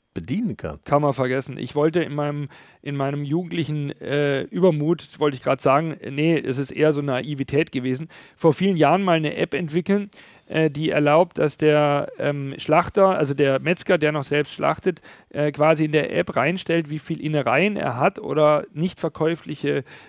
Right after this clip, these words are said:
Speaker 2: äh, Produkte von deinem Schlachtprozess. Und dann könnten die, äh, Hundehalterinnen in der Umgebung über die App das buchen, kaufen, bezahlen und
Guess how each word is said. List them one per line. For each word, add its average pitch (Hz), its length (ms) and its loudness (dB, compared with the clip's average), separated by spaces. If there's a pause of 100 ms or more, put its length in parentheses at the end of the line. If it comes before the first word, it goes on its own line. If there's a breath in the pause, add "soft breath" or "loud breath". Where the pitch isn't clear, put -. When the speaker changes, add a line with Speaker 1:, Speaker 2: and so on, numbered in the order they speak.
Speaker 2:
äh, 143 160 -2
Produkte 165 500 -2
von 156 160 -4
deinem 147 180 0
Schlachtprozess. 165 720 0
Und 151 220 -8
dann 160 200 0
könnten 190 540 -4 (300 loud breath)
die, 165 320 0
äh, 151 300 -2
Hundehalterinnen 165 960 0
in 151 180 -8
der 151 140 -2
Umgebung 151 460 -2
über 147 200 0
die 147 220 -8
App 175 220 0 (100)
das 151 340 -2
buchen, 208 640 -2
kaufen, 202 540 0
bezahlen 165 640 2
und 160 220 -6